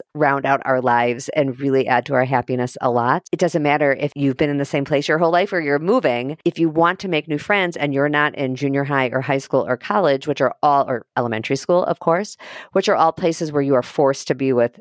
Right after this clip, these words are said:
your peers, it is definitely difficult to make new friends. Not impossible. That's why we have this episode.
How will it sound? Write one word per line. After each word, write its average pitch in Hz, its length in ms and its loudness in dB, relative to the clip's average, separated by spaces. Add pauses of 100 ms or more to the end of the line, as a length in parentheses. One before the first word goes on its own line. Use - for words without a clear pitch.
(100)
your 123 200 -2
peers, 131 640 0 (380)
it 127 180 2
is 175 180 0 (340)
definitely 156 400 0
difficult 143 440 -2
to 165 100 -6
make 151 220 -2
new 160 140 0
friends. 202 400 -4
Not 170 120 2
impossible. 269 540 0
That's 165 200 0
why 175 100 2
we 196 140 -2
have 170 140 2
this 156 320 -4 (380)
episode. 143 540 0